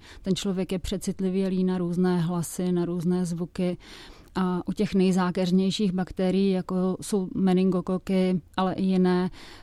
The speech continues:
tak můžeme pozorovat potom na kůži červené skvrnky až různá prokrvácení.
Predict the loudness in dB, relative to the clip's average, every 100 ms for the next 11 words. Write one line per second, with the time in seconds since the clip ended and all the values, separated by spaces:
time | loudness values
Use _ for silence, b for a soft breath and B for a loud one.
0 | -8 -2 0 4 2 2 0 0 0 0
1 | -4 -6 -2 0 0 0 0 2 0 0
2 | -4 -6 -4 0 2 2 2 -2 0 2
3 | 2 0 -2 -6 -8 -8 -6 -4 0 2
4 | 0 0 -4 -2 -2 -2 -2 0 2 2